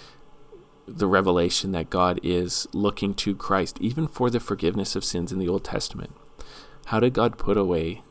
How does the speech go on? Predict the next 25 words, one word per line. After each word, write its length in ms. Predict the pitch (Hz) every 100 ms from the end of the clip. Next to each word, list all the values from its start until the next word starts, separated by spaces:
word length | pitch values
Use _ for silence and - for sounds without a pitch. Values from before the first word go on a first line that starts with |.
| - -
David's 320 | 90 95 -
sins? 460 | - - - - -
Well, 140 | 104
in 120 | 98
Romans 540 | 98 104 120 151 - -
chapter 320 | 98 104 139
three, 300 | - 90 90
it 100 | 78
says 220 | - 95
that 180 | 80 -
God 360 | 95 98 98 - - - - - - - -
forbore 1300 | - 98 90 98 - - - 120 147 104 71 98 127 -
even 300 | 113 113 98
sins 420 | - - 113 113
of 100 | 90
the 100 | 73
past, 680 | - - 123 117 - - - - -
waiting 560 | - 101 107 113 85 85
for 300 | - 98 95
the 120 | 87
death 280 | - 82 -
of 120 | -
Christ. 500 | - - - - - - - - - - - -
Um, 340 | - 78 82 - -
he 320 | - 104 92